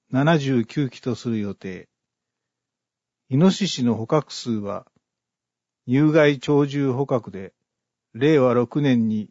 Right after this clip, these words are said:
二百二十六頭である。問い、猟友会や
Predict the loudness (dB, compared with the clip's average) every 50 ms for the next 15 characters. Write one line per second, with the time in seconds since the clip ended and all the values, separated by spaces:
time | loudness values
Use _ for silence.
0 | _ -10 -6 -2 0 0 -2 -2 -2 -4 -4 -2 -2 -4 -4 -4 -4 -4 -4 -4
1 | -6 -8 -10 -12 _ -2 -2 -2 0 -2 -4 -4 -6 -8 -12 -14 _ _ _ _
2 | _ _ _ _ _ _ _ _ _ _ _ _ _ _ _ _ _ _ _ _
3 | _ _ _ _ _ _ _ _ _ _ _ 0 4 4 4 4 2 _ _ _
4 | _ _ _ _ _ _ _ _ _ _ _ _ _ _ _ _ _ -2 2 4
5 | 6 6 6 6 4 2 2 0 0 -2 -2 0 0 -2 -6 -8 -10 -12